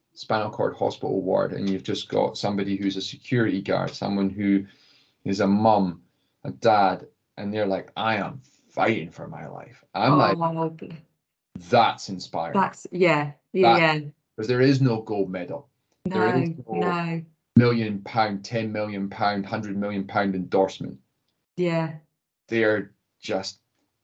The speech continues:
Speaker 1: doing it for them
Speaker 2: Yeah.
Speaker 1: and family. And
Speaker 2: I
Speaker 1: that is, that's very powerful.
Speaker 2: Definitely. And I suppose that into, uh, that's why, I suppose, for me as well, health is number one. Like, I know a lot of people,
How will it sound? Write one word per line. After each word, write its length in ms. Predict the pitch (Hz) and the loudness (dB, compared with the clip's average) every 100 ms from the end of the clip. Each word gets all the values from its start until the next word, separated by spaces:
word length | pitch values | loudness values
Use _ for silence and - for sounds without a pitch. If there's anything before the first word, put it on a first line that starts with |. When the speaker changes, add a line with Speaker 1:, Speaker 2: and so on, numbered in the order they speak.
| _ _ | _ _
Speaker 1:
doing 260 | - 104 98 | -6 -2 -2
it 180 | - - | -4 -10
for 120 | - | -12
them 340 | 87 123 92 87 | -8 -2 0 2
Speaker 2:
Yeah. 140 | 80 | 0
Speaker 1:
and 160 | - - _ _ | -2 -10 _ _
family. 480 | 90 85 85 87 - - | -6 -4 -6 -12 -14 -6
And 300 | 101 98 92 | 0 0 2
Speaker 2:
I 300 | 101 95 95 - | 0 0 -8 2
Speaker 1:
that 340 | 98 95 - | 4 4 -2
is, 500 | 101 95 - - - - | -4 -6 -8 -12 -12 2
that's 300 | 113 117 - | 4 4 -2
very 380 | 107 104 101 98 | 0 2 2 0
powerful. 540 | 92 85 - - - _ _ _ _ | -4 -8 -8 -16 -20 _ _ _ _
Speaker 2:
Definitely. 400 | 202 185 185 196 | 2 2 0 0
And 100 | 196 | 2
I 20 | 208 | 2
suppose 380 | - 240 226 220 | 0 4 4 6
that 280 | 214 202 - _ _ - | 2 2 -8 _ _ 0
into, 360 | 214 214 240 208 | 0 2 0 2
uh, 40 | |
that's 280 | 202 214 - | 2 2 0
why, 400 | 208 196 185 180 - | 2 6 6 4 -4
I 40 | |
suppose, 500 | 190 - 185 175 - _ _ _ | -8 0 2 0 -10 _ _ _
for 100 | - | -4
me 420 | 196 196 185 170 170 | 0 2 2 2 -2
as 160 | 165 | -2
well, 480 | 190 175 160 156 160 _ _ _ | 2 4 2 -2 -8 _ _ _
health 500 | - 208 190 175 - _ | 0 4 6 4 -6 _
is 200 | 175 175 | -6 -6
number 300 | 190 185 180 | -6 -4 -4
one. 400 | 175 180 165 156 | 0 2 2 0
Like, 180 | 180 - | -4 -4
I 40 | |
know 200 | 190 185 | -2 2
a 20 | 180 | 2
lot 180 | 190 | 2
of 140 | 175 - | -2 -6
people, 520 | 202 185 190 175 | -6 -4 0 -2